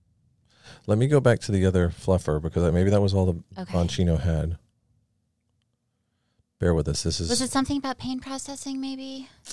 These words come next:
Speaker 1: someone somewhere. And I know I'm, I'm, and I apologize. This is, like I said, this is day five and my brain's melting.
Speaker 2: Yeah, we have mush brains.
Speaker 1: Um,
Speaker 2: We're really, I mean, as far as I'm concerned, we're doing this podcast for us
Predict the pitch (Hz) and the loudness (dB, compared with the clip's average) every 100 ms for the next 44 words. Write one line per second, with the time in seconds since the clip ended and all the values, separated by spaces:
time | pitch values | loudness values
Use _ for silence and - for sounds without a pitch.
0 | - - - - - - - - 107 120 | -18 -20 -20 -20 -20 -12 -4 2 4 4
1 | 110 104 92 87 - - - 82 80 73 | 4 2 2 -2 -6 -4 -2 0 -2 -2
2 | 76 73 78 - _ _ 92 98 101 110 | -4 -4 -8 -14 _ _ 2 4 6 4
3 | 90 - 92 55 92 98 92 - 92 85 | 2 0 0 2 2 4 2 0 0 2
4 | 92 87 87 - - 82 87 85 80 78 | 2 2 2 -2 -2 -2 0 0 0 0
5 | 78 80 80 82 82 - 82 80 78 78 | 0 -2 -2 -2 -2 -2 -2 0 -2 -2
6 | - 80 78 76 76 78 73 208 190 180 | -2 -2 -2 -4 -4 -2 0 2 2 0
7 | 196 202 190 175 170 - 165 160 135 180 | -2 -6 -6 -8 -8 -10 -12 -12 -10 -8
8 | - - - _ _ _ _ _ _ _ | -10 -14 -20 _ _ _ _ _ _ _
9 | _ _ _ _ _ _ _ _ _ _ | _ _ _ _ _ _ _ _ _ _
10 | _ _ _ 92 87 82 78 80 - 214 | _ _ _ 0 2 2 0 -2 -8 -8
11 | 208 220 202 180 185 180 170 156 151 180 | -2 0 0 -2 -2 -2 -2 -4 -6 -6
12 | 165 156 156 151 143 156 156 156 139 135 | -6 -6 -8 -8 -10 -10 -10 -8 -8 -10
13 | - 143 - 139 - 123 117 151 - | -12 -12 -12 -14 -14 -12 -12 -12 -16